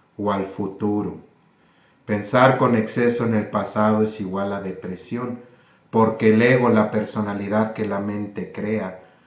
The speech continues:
con la cual nos identificamos,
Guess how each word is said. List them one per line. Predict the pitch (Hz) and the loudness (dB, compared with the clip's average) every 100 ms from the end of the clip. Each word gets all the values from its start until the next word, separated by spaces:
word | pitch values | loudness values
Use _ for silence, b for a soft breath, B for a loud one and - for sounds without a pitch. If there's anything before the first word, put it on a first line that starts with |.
| b b b b b | b b b b b
con | 110 104 | 2 2
la | 98 - | 2 4
cual | 107 107 | 4 6
nos | 107 - | 2 0
identificamos, | 98 95 90 92 92 95 85 104 101 107 90 85 - - | -4 -4 -6 -8 -8 -10 -10 -6 -4 -4 -6 -10 -16 -20